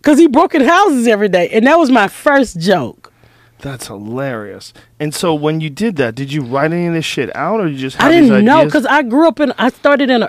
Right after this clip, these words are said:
Speaker 1: urban room, so I started to follow the urban trend. "I suck dick, I eat booty." You know how,
Speaker 2: Right.
Speaker 1: <laughs> how the black people do the shit. <laughs>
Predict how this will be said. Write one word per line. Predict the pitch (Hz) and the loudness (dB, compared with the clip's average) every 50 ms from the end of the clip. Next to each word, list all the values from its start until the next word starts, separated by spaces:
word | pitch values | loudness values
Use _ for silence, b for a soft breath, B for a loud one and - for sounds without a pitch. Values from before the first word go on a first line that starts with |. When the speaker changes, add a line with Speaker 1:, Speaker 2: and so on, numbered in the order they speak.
| - 220 | 0 2
Speaker 1:
urban | 233 254 254 226 226 214 | 2 2 2 2 2 2
room, | 214 220 233 247 226 185 165 | 2 2 2 2 2 0 -2
so | 156 - 226 | -4 -4 -2
I | - 202 254 | -2 -2 -4
started | - - 262 262 254 247 190 | -2 0 0 0 0 0 -4
to | 208 | -6
follow | - - - 214 220 220 214 214 | -6 -2 0 0 2 2 0 0
the | 180 160 123 | -2 -4 -4
urban | 117 208 208 208 190 180 | -2 -2 -2 -2 -4 -6
trend. | - - 226 220 202 B B B B B | -4 -2 -2 -2 -2 B B B B B
"I | 277 311 339 339 | 0 2 2 2
suck | 320 - - 359 330 320 294 233 233 | 2 2 2 4 4 4 2 0 0
dick, | 277 330 311 277 196 B B B B _ - | 0 2 2 0 0 B B B B _ 0
I | 294 330 339 330 269 - | 2 4 4 4 2 2
eat | 320 339 339 330 269 254 | 4 4 4 4 4 4
booty." | 269 339 - 311 269 240 | 4 6 6 6 4 4
You | 240 294 392 | 4 2 2
know | 392 381 294 233 | 4 4 2 2
how, | 254 233 196 185 185 - _ - - | 2 2 0 -2 -4 -6 _ -12 -8
Speaker 2:
Right. | 175 151 - 233 262 254 202 175 147 - - - | -6 -4 0 2 2 2 2 -2 -6 -10 -4 0
Speaker 1:
<laughs> | 254 269 240 240 - - | 2 2 2 2 2 0
how | 226 | 0
the | 214 208 | 0 0
black | 180 170 202 220 208 202 - | -2 -2 0 0 0 0 0
people | - 226 196 190 | -2 -2 -2 -2
do | 190 175 208 202 | -2 -2 -2 -2
the | 196 | -2
shit. | - - - 220 240 277 262 | -4 -4 -4 -4 -2 -2 -2
<laughs> | - - - - - - 698 719 285 - - - 330 - - 392 - - - 415 | -4 -6 -8 -8 -8 -10 -6 -6 -6 -2 0 0 0 2 0 0 0 2 0 0